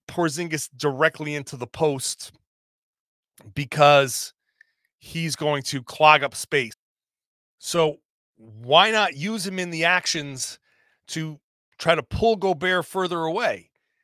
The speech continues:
Try, try to figure out actions. You must have them in your playbook. You must know because you knew you're playing the Minnesota Timberwolves.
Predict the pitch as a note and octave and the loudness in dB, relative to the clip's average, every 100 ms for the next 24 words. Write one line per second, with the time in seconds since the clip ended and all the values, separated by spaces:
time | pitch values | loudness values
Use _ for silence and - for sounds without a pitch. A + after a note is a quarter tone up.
0 | _ _ _ - F#3+ G3 F3+ - G3+ A3 | _ _ _ -2 2 2 0 -4 2 2
1 | F#3+ - A#3 A3 F#3+ F3+ - _ _ _ | 2 -6 -8 -2 4 6 4 _ _ _
2 | _ _ _ _ _ _ _ _ _ C#3+ | _ _ _ _ _ _ _ _ _ 2
3 | E3+ - E3+ E3 D#3 - D#3 D#3+ F#3 - | 2 2 -6 -6 -8 -8 -6 0 0 0
4 | - G3 F3 E3+ E3 D3+ - F#3+ F#3 D3 | 4 4 4 0 -4 -6 -4 -2 0 -2
5 | - _ _ _ C#3 F#3 G3 D#3+ D3 F#3+ | -4 _ _ _ -10 -6 -4 -4 -4 0
6 | G#3 F3+ E3 - E3 D#3+ - _ _ _ | 2 0 -4 -2 0 0 -6 _ _ _
7 | C3 E3 C3+ A3+ A3 E3 - G#3 A3+ F3+ | -8 -6 -4 -2 0 -2 -2 0 0 -2
8 | E3 - - _ B2 F3+ G3+ E3+ G3+ F#3 | -6 -14 -20 _ -12 -6 -4 -2 -2 -2
9 | G#3 G#3 D3+ D3 C3+ | -2 -2 -2 -4 -4